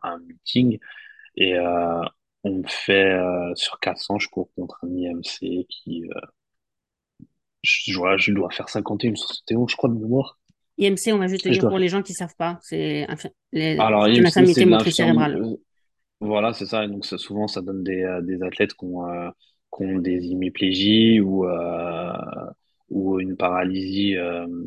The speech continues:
Speaker 1: latérale d'un, d'un membre, d'une, enfin, ça peut être d'un bras, d'une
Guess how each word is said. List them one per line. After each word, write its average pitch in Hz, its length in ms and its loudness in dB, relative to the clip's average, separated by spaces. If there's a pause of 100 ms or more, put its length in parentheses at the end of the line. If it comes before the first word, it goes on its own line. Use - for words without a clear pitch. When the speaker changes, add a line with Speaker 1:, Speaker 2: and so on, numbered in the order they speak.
(180)
Speaker 1:
latérale 90 800 -2
d'un, - 260 -10
d'un 90 180 -2
membre, 95 560 -2
d'une, 85 240 -12
enfin, 80 280 -12
ça - 160 -16
peut - 60 -4
être - 60 -12
d'un 87 120 -8
bras, 95 300 -4
d'une 85 200 -12